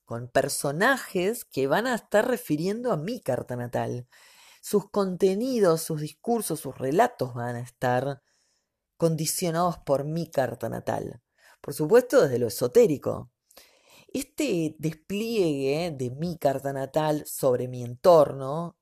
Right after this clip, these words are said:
que refiere a todo lo que alcanzo a ver, gozar, notar y demás, son prácticas que vienen desde la infancia hasta la actualidad. Por lo tanto, cuando me refiero a lo venusino, no es solamente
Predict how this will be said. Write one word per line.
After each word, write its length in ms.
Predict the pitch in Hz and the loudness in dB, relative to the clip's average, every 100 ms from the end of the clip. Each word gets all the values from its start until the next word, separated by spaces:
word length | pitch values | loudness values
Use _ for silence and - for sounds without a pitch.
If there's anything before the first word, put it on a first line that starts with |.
| _ | _
que 140 | 139 | -2
refiere 500 | 131 135 - 165 160 | -2 -4 -2 0 2
a 80 | 143 | 0
todo 400 | - 226 247 240 | 2 6 6 6
lo 140 | 160 | 2
que 100 | 139 | 0
alcanzo 540 | 139 - 175 196 190 151 | -4 0 0 0 -2 0
a 60 | |
ver, 480 | 135 156 175 170 156 _ | 2 4 4 0 -4 _
gozar, 800 | 131 131 - - 165 170 165 147 | -6 -6 -4 -2 0 0 -2 -4
notar 880 | 139 135 135 156 160 160 151 143 _ _ _ _ _ | -6 -6 0 0 0 -2 -2 -6 _ _ _ _ _
y 100 | 151 | -4
demás, 540 | 147 170 170 175 - - - - _ _ _ _ | -2 0 0 -2 -6 -16 -20 -20 _ _ _ _
son 320 | - 202 202 | -2 -2 0
prácticas 640 | 202 240 247 254 - 175 - | 0 0 -2 -6 -2 -4 -4
que 140 | - | -6
vienen 380 | 139 180 220 180 | -4 -4 -4 -4
desde 260 | 135 127 123 | -6 -4 -6
la 80 | 123 | -6
infancia 760 | 131 - 220 262 302 - 285 | -8 -2 0 0 -6 -6 -6
hasta 300 | - 147 - | -4 -6 -4
la 80 | 123 | -4
actualidad. 560 | 123 123 131 175 220 165 | -2 0 2 4 4 4
Por 140 | 160 | 2
lo 120 | 180 | 0
tanto, 520 | 240 285 294 220 - - | -4 -2 2 2 2 -4
cuando 340 | 156 151 151 | -8 -4 -4
me 120 | 151 | -4
refiero 420 | 147 175 302 330 208 | -4 -2 -2 4 4
a 120 | 147 | 6
lo 140 | 139 | 4
venusino, 720 | 135 135 147 - 139 135 151 | 2 -2 -6 -6 -8 -6 -6
no 140 | 147 143 | -4 -4
es 120 | 214 - | -4 -6
solamente 800 | - 143 156 156 165 160 185 240 | 2 4 4 2 -4 -2 -2 -2